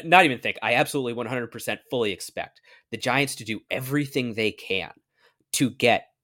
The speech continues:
Jalin Hyatt and Da-, and Paris Campbell and Darius Slayton, their speed options, the ball in the open field or with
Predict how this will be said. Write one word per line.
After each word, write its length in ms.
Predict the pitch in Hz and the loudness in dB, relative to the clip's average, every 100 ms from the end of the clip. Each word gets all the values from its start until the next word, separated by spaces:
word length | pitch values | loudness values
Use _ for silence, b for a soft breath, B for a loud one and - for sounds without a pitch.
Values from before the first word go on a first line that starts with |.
| _ _ _ _ _ _ _ _ - - - _ _ - | _ _ _ _ _ _ _ _ -20 -20 -20 _ _ -2
Jalin 320 | 123 139 151 | 4 6 6
Hyatt 380 | 131 107 104 104 _ _ - | 2 0 0 -2 _ _ 0
and 240 | 120 123 | 0 2
Da-, 220 | 131 131 - | 0 0 0
and 220 | 123 143 170 | 0 0 0
Paris 280 | 185 170 | 0 0
Campbell 500 | - 117 104 104 101 - | -2 -6 -2 -2 -4 -2
and 200 | 110 151 | 0 4
Darius 320 | 147 120 92 | 4 4 0
Slayton, 380 | - 90 65 85 B B B | -4 -6 -8 -14 B B B
their 260 | 147 120 107 | -2 2 2
speed 420 | - - 139 170 | 2 -2 0 0
options, 540 | 117 110 - - - B B B 120 | 0 0 -4 -12 -14 B B B -2
the 140 | 127 | 2
ball 520 | 120 113 110 104 - _ _ - | 6 10 10 8 2 _ _ 0
in 160 | 165 | 2
the 160 | 160 143 | 4 6
open 320 | 135 135 120 | 6 4 -2
field 540 | - 104 92 78 - - _ _ | -4 -2 -2 -2 -8 -18 _ _
or 500 | 120 107 98 92 87 - | 4 6 6 4 2 -4
with 400 | 131 120 113 - | -4 4 4 4